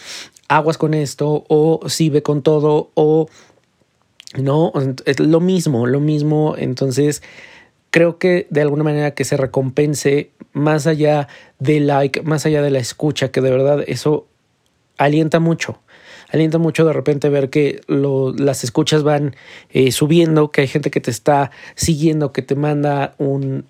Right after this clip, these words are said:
un like, que te manda un mensaje, que favoritea el, el podcast, ¿no? Aprovecho también para decirte que, bueno, si estás escuchando este episodio desde Apple Podcast,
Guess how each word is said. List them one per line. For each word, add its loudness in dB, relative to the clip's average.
un -4
like, 0
que -20
te -2
manda -2
un -2
mensaje, -2
que 0
favoritea 0
el, -2
el 0
podcast, 0
¿no? 0
Aprovecho 0
también 0
para 2
decirte 0
que, 0
bueno, -2
si -4
estás -2
escuchando -4
este -2
episodio -2
desde -2
Apple -2
Podcast, -2